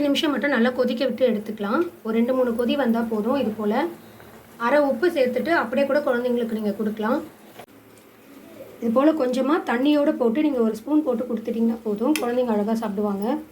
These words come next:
இது போல நீங்க தனியா பவுல்ல கொடுத்தா சாப்பிடாத குழந்தைங்களுக்கு மசாலா சுண்டல் எப்படி செய்வீங்களோ அதே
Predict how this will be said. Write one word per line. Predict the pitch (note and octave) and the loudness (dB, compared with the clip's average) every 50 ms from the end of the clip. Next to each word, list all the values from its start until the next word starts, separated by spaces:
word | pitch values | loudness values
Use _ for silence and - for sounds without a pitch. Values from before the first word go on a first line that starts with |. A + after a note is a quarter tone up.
| - - - C4 | -20 -8 -4 -4
இது | B3+ A3+ | -2 0
போல | C4 C#4+ D4+ D#4 | 2 4 4 4
நீங்க | D4+ C#4 C4+ B3 A#3 | 4 4 2 -2 -4
தனியா | A#3+ B3+ C4 D4 D4+ - | -4 -4 -4 -4 -2 0
பவுல்ல | C4 B3+ C#4 C#4+ D4 A3+ | 0 0 0 0 -2 -2
கொடுத்தா | C4 A#3 A3+ A#3 D4 E4+ D#4+ | -2 -2 0 0 -2 -2 -2
சாப்பிடாத | D4 B3 A#3 A3+ C4+ C4 C#4 C4 | -2 -4 -2 -2 -2 -2 -2 -4
குழந்தைங்களுக்கு | - B3 A#3 A#3 A3+ A3 A3 G#3+ G3+ - C4 D4 F4+ - - - - - - | -2 -2 0 2 2 2 2 2 -2 -2 -2 -4 -4 -4 -6 -14 -20 -14 -8
மசாலா | - A#3 D4 D4+ E4 D#4+ D#4+ | -4 0 2 2 2 2 0
சுண்டல் | D#4 C#4 B3+ B3+ B3 A3+ | 0 -2 0 0 0 -2
எப்படி | A3+ - C4+ A#3 | -2 -2 -2 -2
செய்வீங்களோ | B3 A#3 G#3+ A3 G#3+ G#3+ A#3+ C#4+ C4+ A#3 | 0 0 2 2 2 2 2 2 2 2
அதே | G#3 B3 | 2 2